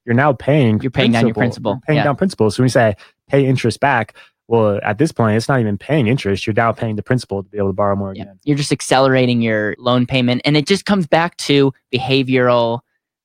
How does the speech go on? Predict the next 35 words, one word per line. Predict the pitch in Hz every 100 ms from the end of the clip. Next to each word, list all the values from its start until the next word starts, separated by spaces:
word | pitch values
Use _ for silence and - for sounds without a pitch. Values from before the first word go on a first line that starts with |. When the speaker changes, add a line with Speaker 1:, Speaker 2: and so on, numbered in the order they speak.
| -
Speaker 2:
just | 139 -
behavioral | 127 131 135 135 123 113 98 - -
when | 127 113
it |
comes | - 120 -
to |
money, | 113 113 101
the | 107
psychology | - 120 - 123 123 117
of | 113
money. | 113 107
Like, | 110 -
that's | 127
a | 120
really | 117 120
big | 113 110
deal. | 117 117 117 110 - _ _ _
And | 120 117 113 107 -
I | 139
love, | 135 123 160 147 - _ 127
like, | 123 120
Nelson's | 123 147 170 143
book, | 151 120 -
Becoming | 139 135
Your | 143
Own | 147
Banker. | 143 135 110 110 _ -
Go | 127
get | 131 139
it, | 110
read | 117 143 139
it, | 107 - _ -
understand | 135 135 - 151 147
the |
f-, | 131